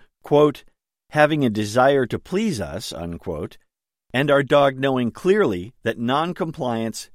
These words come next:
may jeopardize their living situation? The answer is, we can't.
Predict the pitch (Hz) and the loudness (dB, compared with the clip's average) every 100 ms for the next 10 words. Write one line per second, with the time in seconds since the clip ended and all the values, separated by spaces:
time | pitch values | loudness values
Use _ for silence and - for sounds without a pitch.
0 | - 107 98 117 120 135 120 113 110 110 | -6 -4 -2 -2 -2 0 2 2 2 0
1 | 113 117 113 104 - 87 90 78 71 - | -2 -2 -2 -4 -6 -10 -8 -10 -10 -16
2 | - _ _ _ _ _ _ _ _ 101 | -20 _ _ _ _ _ _ _ _ -6
3 | 95 143 - 92 78 85 - - _ 147 | -2 -2 -4 -6 -6 -8 -10 -20 _ -8
4 | 156 - 156 - - | -6 -4 -6 -8 -20